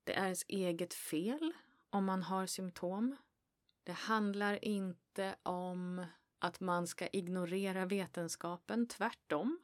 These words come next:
det finns forskning på det här. Det har vi ju gått igenom. Och jag förespråkar ju, som ni vet, att man vidmakthåller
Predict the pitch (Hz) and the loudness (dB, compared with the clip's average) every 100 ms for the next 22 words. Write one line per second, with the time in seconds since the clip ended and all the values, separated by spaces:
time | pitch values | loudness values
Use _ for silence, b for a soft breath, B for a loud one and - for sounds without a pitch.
0 | - - 160 262 403 339 - 302 - 247 | -6 -4 -2 0 0 0 2 2 6 8
1 | 240 226 190 170 - - _ _ _ - | 8 6 0 0 -2 -4 _ _ _ 0
2 | 220 233 220 214 214 220 220 185 160 - | 4 6 6 4 2 2 2 0 -6 -12
3 | _ _ _ _ _ _ _ _ _ - | _ _ _ _ _ _ _ _ _ -2
4 | 208 202 202 220 202 190 - 180 190 175 | 0 2 2 2 2 2 0 0 0 -2
5 | 196 180 185 180 220 - - _ - - | 0 -2 -2 0 0 0 -8 _ -12 -8
6 | 196 202 196 196 233 175 180 - - 302 | -4 0 2 6 4 4 -4 -2 2 4
7 | 214 - - | 2 -2 -6